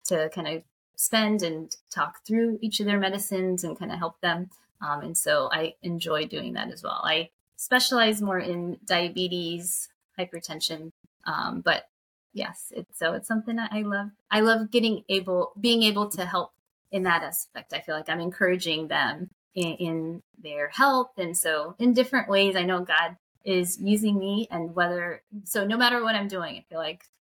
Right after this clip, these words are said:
that's just inside of me. He's put in, you know, I wanna be an encouragement. And so that's kinda where,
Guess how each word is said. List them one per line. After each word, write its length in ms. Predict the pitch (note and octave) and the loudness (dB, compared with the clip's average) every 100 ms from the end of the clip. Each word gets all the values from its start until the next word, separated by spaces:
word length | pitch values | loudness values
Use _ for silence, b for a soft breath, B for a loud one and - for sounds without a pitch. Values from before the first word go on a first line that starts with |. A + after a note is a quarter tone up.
| _ | _
that's 180 | A3 A3 | 2 4
just 220 | C4 B3+ | 2 2
inside 480 | - G3+ F#3+ F#3+ F3+ | 2 2 4 2 2
of 80 | F3 | 0
me. 160 | E3+ F3 | -2 -2
He's 340 | F3+ F3+ - _ _ _ _ | -2 -4 -14 _ _ _ _
put 140 | G3+ | 0
in, 160 | F3 F3+ | 0 2
you 80 | G3+ | 2
know, 100 | G#3+ | 4
I 80 | |
wanna 200 | G3+ G#3+ | 4 2
be 140 | G3+ F3+ | 2 -2
an 80 | D#3+ | -4
encouragement. 600 | F3 F3+ E3 E3+ F3 D#3+ | -6 -6 -6 -8 -12 -12
And 120 | F3+ | -12
so 160 | F3 D#3 | -8 -4
that's 260 | D#3+ - - | -4 -6 -8
kinda 260 | F#3 - | -8 -6
where, 300 | - - F3+ | -6 -6 -8